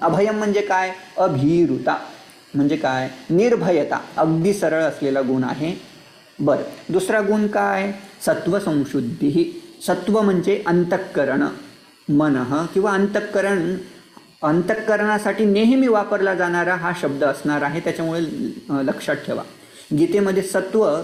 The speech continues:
हा शब्द गुणासाठी सुद्धा येतो आणि अंतःकरणासाठी सुद्धा येतो.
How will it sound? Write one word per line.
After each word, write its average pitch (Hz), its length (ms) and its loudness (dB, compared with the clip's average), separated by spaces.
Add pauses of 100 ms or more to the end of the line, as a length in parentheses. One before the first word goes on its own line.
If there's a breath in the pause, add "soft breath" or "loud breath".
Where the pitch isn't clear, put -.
(200)
हा 165 240 -2
शब्द 160 220 -2
गुणासाठी 170 680 0
सुद्धा 190 320 0
येतो 202 440 0 (240)
आणि 170 140 2
अंतःकरणासाठी 208 1300 0
सुद्धा 151 300 -2
येतो. 165 380 -2